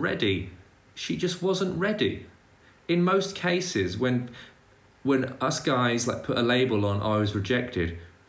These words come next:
sh-, they just weren't ready, man. That's not rejection. It's just a timing thing, right?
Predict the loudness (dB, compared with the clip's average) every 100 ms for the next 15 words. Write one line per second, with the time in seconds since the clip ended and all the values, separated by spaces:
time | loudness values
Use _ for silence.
0 | -20 _ -20 -6 -2 0 0 0 0 0
1 | 0 0 0 0 0 0 -2 -6 -16 -20
2 | -20 _ _ _ -8 -4 -2 -2 -2 -2
3 | -4 -4 -4 -4 -6 -10 -16 -12 -8 -8
4 | -8 -6 -2 0 0 0 -4 -6 -8 -8
5 | -12 -16 -20 -18 -6 -4 -4